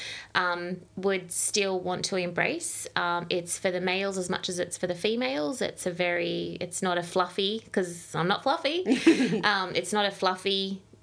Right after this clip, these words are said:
Speaker 1: sort of experience. Um, it's very, um, it's very go through the motions
Speaker 2: It's
Speaker 1: and
Speaker 2: practical.
Speaker 1: Absolutely,
Speaker 2: The
Speaker 1: practical is the
Speaker 2: knowledge,
Speaker 1: best
Speaker 2: like,
Speaker 1: word.
Speaker 2: gives you the knowledge base as well.
Speaker 1: Yeah.
Speaker 2: Gives you the why and the what and the how and
Speaker 1: Yep.
Speaker 2: Yep.
Speaker 1: Yep. So,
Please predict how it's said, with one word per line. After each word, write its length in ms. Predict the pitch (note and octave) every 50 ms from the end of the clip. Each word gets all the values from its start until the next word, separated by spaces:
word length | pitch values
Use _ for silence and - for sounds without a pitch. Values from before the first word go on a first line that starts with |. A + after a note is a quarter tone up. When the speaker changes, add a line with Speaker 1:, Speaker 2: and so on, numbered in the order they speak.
| - F3+
Speaker 1:
sort 180 | - A3 G3+ F#3+
of 60 | F#3
experience. 920 | - F#3 - - G#3 A3 C4 D4+ E4+ F4 F4 F4 E4+ D#4 - - - - - - -
Um, 260 | F#3 F3+ F3 F3 F3+ - -
it's 200 | F#3 F#3 F3+ -
very, 840 | F#3 F3+ F#3+ F#3 F#3 F3+ F#3 F3+ F3+ F3+ F3 F3 F3 F3 F3 - - -
um, 720 | F#3 F3+ E3+ E3+ F3 F3 E3+ - E3+ F3 F3+ F3+ F#3 F#3 - - - - - - -
it's 160 | E3+ E3 -
very 320 | - F#3+ F#3 F3+ F3 F3
go 200 | - - F3 F3 F3+
through 160 | - F3+ F3+
the 80 | F3
motions 600 | G3 A3 C4 C#4+ - - D#4+ D#4+ D#4+ D#4+ D#4+ D#4+ -
Speaker 2:
It's 200 | - - - -
Speaker 1:
and 220 | - F#3+ F#3 F#3 F#3
Speaker 2:
practical. 920 | B3 G3+ F3+ F#3 F#3 G#3+ - - - G#3+ F#3+ F#3+ F#3 F3+ F3+ F3+ F3+ - - - - -
Speaker 1:
Absolutely, 400 | G#3 G3+ - - - - - E3+
Speaker 2:
The 80 | G#3+
Speaker 1:
practical 260 | G#3 G#3 G#3 G3+ G#3+
is 60 | G#3+ G#3
the 60 | G#3
Speaker 2:
knowledge, 60 | G3+
Speaker 1:
best 160 | E3 E3+ E3 G#3
Speaker 2:
like, 100 | G3+ -
Speaker 1:
word. 120 | - - -
Speaker 2:
gives 200 | - G#3 G3+ E3+ G3
you 80 | F#3
the 80 | F3+ F#3
knowledge 420 | F3+ F3 E3+ E3+ E3+ E3+ E3+ -
base 320 | - F#3 E3+ F3 E3+ - -
as 240 | F3+ F3+ E3+ -
well. 320 | F3 D#3+ D#3+ E3 G#3 C#4 F4 G#3
Speaker 1:
Yeah. 180 | A3 A#3 C4+
Speaker 2:
Gives 180 | A#3 F#3 E3+ G3
you 100 | F#3+ F#3+
the 120 | E3+ F3+
why 380 | F3 E3 E3+ E3+ E3 E3 D#3+ E3 E3+ E3+
and 80 | E3 E3
the 80 | E3
what 380 | D#3+ D#3+ E3+ E3 E3 E3 E3 -
and 120 | - E3+ F3+
the 40 | E3+
how 580 | F3 E3+ - F#3 F3 E3+ D#3+ D#3+ D#3+ D3+ D#3 E3
and 120 | F3 E3+ - - - - - -
Speaker 1:
Yep. 160 | B3 C#4 - - - - - - - - - -
Speaker 2:
Yep. 160 | A3 G3 - - - - - - -
Speaker 1:
Yep. 280 | C4+ B3+ - - -
So, 440 | - - - A#3+ A3 G#3 G3+ G3+ G#3